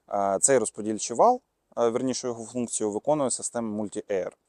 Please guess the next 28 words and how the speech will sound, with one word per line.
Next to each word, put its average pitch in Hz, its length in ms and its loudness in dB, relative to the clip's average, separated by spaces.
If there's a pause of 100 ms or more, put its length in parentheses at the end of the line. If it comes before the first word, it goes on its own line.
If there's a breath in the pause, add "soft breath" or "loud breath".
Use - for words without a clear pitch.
(160)
Ця 151 180 6
електрогідравлічна 117 1040 -2
система 165 640 0
регулює 110 540 4
відкривання 127 640 2
і 123 200 -4
закривання 101 800 4
впускних - 440 -6
клапанів 107 560 -4
в 113 60 -14
залежності 110 580 2
від 110 200 -8
багатьох 101 400 -2
параметрів. 98 540 -2 (640 loud breath)
І, 120 340 2
ну, 117 100 2
в 104 100 -4
теорії 151 420 4
це 117 220 2
має 110 320 0
збільшувати 104 580 -6
ефективність 113 540 -6
цього 104 200 -4
двигуна, 104 440 -2
а 110 60 0
також - 380 -4
його 107 280 -2
економічність. - 800 -8